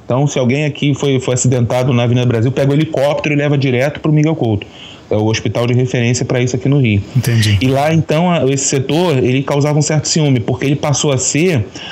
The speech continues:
Speaker 1: o segundo setor em atendimento, só perdendo pra medicina física, que é essa medicina de emergência. Porque a gente tinha, esse, todo sábado, mais de noventa pessoas pra triagem.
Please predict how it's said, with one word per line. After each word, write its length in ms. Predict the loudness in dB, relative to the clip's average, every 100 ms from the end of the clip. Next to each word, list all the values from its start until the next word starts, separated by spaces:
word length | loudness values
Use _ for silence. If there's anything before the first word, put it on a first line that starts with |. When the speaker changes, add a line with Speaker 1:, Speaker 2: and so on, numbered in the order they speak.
| -12 -2
Speaker 1:
o 140 | -2
segundo 420 | 0 2 2 2
setor 420 | 0 -2 0 0
em 80 | 2
atendimento, 720 | 2 2 4 2 2 0 -2 -2
só 140 | -2 -2
perdendo 640 | 0 0 2 2 2 0 -4 -20 -6 -4 -2
pra 140 | 0
medicina 380 | 2 2 2 0
física, 460 | 2 2 2 0 -4 -8 -4
que 160 | 0
é 60 | 2
essa 260 | 0 0 2
medicina 440 | 2 2 2 2
de 80 | 2
emergência. 600 | 2 2 2 0 -2 -6 -16 -20 -20 -14 -6
Porque 220 | -2 0
a 60 | 2
gente 260 | 2 0
tinha, 520 | 0 0 0 2 2
esse, 200 | 0 -2 -2
todo 260 | 0 2
sábado, 480 | 2 0 0 2 2
mais 240 | 2 2
de 60 | 2
noventa 680 | 2 2 4 2 2 0 0
pessoas 560 | -2 -2 0 0 0
pra 180 | -2 -2
triagem. 540 | 0 0 0 2 2